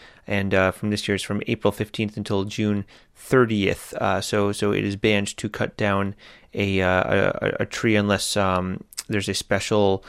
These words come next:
uh, permit from, from the municipality, or, um, you know, so, so, so please be, uh, be very careful about this. There are very hefty fines, much more than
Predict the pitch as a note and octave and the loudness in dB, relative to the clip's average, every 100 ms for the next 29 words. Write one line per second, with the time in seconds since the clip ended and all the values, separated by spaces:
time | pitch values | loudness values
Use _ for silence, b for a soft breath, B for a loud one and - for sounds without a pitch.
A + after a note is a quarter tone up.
0 | B B - F#2 - - B2 A2+ G2+ - | B B -2 -2 0 4 4 4 0 -4
1 | - G2 F#2+ F#2+ A2 G2+ G2 F#2+ - G2+ | -2 -2 -2 -6 -8 -6 -6 -6 -4 2
2 | G#2 G2+ G2 F#2+ F#2+ F#2 - - - - | 4 4 0 -2 -2 -4 -4 -6 -6 -10
3 | - - - - - - - - - - | -12 -16 -14 -10 -8 -8 -10 -10 -4 -4
4 | - G#2 - - - G#2+ G2+ - - F#2+ | -4 -6 -6 -8 -6 -4 -4 -6 -6 -2
5 | F#2+ F#2 F#2+ - B B B - G2+ F#2 | 0 0 0 -4 B B B -6 0 2
6 | F#2 - G#2 G2 - F#2+ - G2 F#2 - | 0 -2 0 0 2 0 0 0 0 0
7 | - F#2 - - F#2 - F#2 F#2 F#2 - | 0 -2 -2 -2 0 0 0 0 -2 -4
8 | G#2+ G2+ G2+ - G#2 - G#2 G2+ G#2 F#2+ | -2 0 -2 -2 -4 -4 -6 -2 0 0
9 | F#2+ - G#2+ - G#2+ G2+ G2+ | -2 -4 -6 0 0 2 0